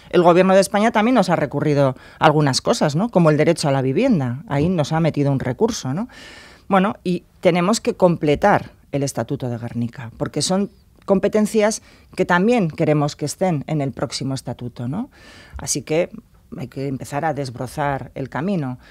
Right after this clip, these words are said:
Quizá igual, eh, ahora no haya un clima, eh, muy propicio, pero yo espero que en las próximas semanas ambos gobiernos, el gobierno de Madrid y el gobierno de Vitoria, vayan sentándose y vayan trabajando, porque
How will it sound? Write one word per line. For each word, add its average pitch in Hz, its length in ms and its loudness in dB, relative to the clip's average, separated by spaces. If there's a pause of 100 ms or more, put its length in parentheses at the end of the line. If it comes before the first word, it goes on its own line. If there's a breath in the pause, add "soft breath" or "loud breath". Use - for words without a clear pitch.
(300 soft breath)
Quizá 180 280 2
igual, 175 480 4
eh, 156 540 0
ahora 147 420 6
no 147 320 0
haya 143 640 4
un 147 160 -4
clima, 147 840 0
eh, 135 320 -2
muy 147 260 0
propicio, 170 880 -2
pero 123 240 -4
yo 120 160 -4
espero 135 320 -4
que 135 60 -6
en 120 60 -4
las 117 120 -4
próximas 135 480 -6
semanas 147 480 -2 (300 soft breath)
ambos 143 300 2
gobiernos, 151 640 0
el 127 80 -8
gobierno 131 420 -2
de 131 80 -2
Madrid 147 400 0 (160)
y 135 60 -10
el 123 80 -8
gobierno 135 360 0
de 156 100 2
Vitoria, 151 500 0 (360 soft breath)
vayan 143 360 2
sentándose 156 720 -2
y 139 120 -2
vayan 135 280 -2
trabajando, 143 540 -2
porque - 340 -4